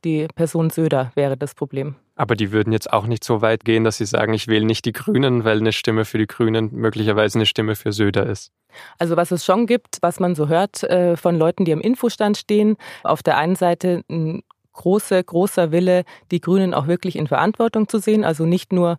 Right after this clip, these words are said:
Speaker 1: den Finger in die Wunde zu legen, wie es sonst war, sondern auch wirklich ihre Inhalte umzusetzen. Diejenigen, die sagen, „Aber mit Söder geht's gar nicht, wie könnt ihr sowas machen?“, die wählen dann doch vielleicht links.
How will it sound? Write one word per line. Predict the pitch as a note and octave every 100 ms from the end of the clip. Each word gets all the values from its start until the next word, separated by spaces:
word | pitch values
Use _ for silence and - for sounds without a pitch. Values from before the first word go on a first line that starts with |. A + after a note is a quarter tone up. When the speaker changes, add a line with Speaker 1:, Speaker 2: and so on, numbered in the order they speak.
| - - _
Speaker 1:
den | E3 D#3 D#3 D#3
Finger | F#3 F#3+ E3+
in | D#3
die | D3+
Wunde | G#3+ B3+ A3+
zu | -
legen, | G3+ G3+ G#3 G#3+ G3+ -
wie | F3+
es | -
sonst | E3+ A3 - -
war, | F#3 G3
sondern | - E3+ E3+
auch | - D#3
wirklich | E3 - E3+ - -
ihre | E3+
Inhalte | - F#3 E3 C#3+ -
umzusetzen. | G3+ B3 A#3 A3 A3 - A#3 - - - - - - -
Diejenigen, | G3+ G#3+ G3+ F#3+ F#3+
die | F3+
sagen, | D#3+ E3 E3
„Aber | E3+ D#3+ D#3
mit | D#3
Söder | - E3+ F3+
geht's | E3 D3 -
gar | C#3+ D#3+
nicht, | G3+ -
wie | F3+
könnt | - F3 E3+
ihr |
sowas | D#3+ D3+ D3
machen?“, | C#3+ D3+ G3+
die | F#3 E3
wählen | D#3 E3+ F3
dann | D#3+ D#3
doch | D#3+
vielleicht | - E3+ D3+ D3+ -
links. | C#3+ C#3+ -